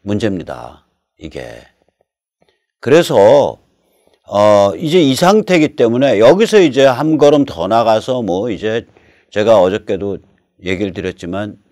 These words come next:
여기서 이제 한 걸음 더 나가가지고 이제 뭐 엊그저께 얘기해 드렸듯이, 예, 저기 뭐야, 그 자체 핵무장 주장하고 뭐 온갖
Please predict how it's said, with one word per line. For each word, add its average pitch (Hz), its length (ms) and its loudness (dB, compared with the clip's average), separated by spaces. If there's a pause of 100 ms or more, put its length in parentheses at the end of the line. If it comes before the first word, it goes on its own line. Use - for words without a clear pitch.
(220)
여기서 110 340 -2
이제 101 120 -8
한 104 160 -12
걸음 107 280 -6
더 76 160 -18
나가가지고 85 580 -10
이제 85 160 -14
뭐 87 300 -14 (480)
엊그저께 87 460 -10
얘기해 76 180 -10
드렸듯이, 78 580 -18 (580)
예, 71 320 -12
저기 76 200 -14
뭐야, 69 320 -12
그 55 300 -14 (460)
자체 - 360 -10
핵무장 107 640 -2
주장하고 85 640 -10
뭐 98 280 -18 (200)
온갖 127 480 0